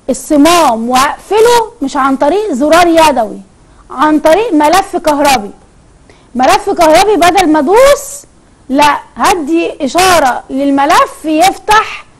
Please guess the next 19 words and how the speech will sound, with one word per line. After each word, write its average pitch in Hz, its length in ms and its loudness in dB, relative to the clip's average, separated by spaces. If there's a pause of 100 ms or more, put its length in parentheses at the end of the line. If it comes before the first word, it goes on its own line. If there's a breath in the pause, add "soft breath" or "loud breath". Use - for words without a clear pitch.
(160)
الصمام 277 720 0 (540 soft breath)
أو 269 180 2
يقفل 339 400 -2
الصمام. 269 560 -4 (2500)
تمام؟ 269 280 0 (500 soft breath)
يبقى 240 120 0
أنا 262 180 0
هدي 330 220 -4
إشارة 320 420 0
لملف 254 520 -2
كهربي، 349 580 2 (540 soft breath)
الملف 277 440 0
الكهربي 320 480 0
هو 359 280 2
اللي 302 120 0
هيفتح 320 460 -2
الصمام 320 580 0
يمرر 330 420 2
هواء، 415 420 2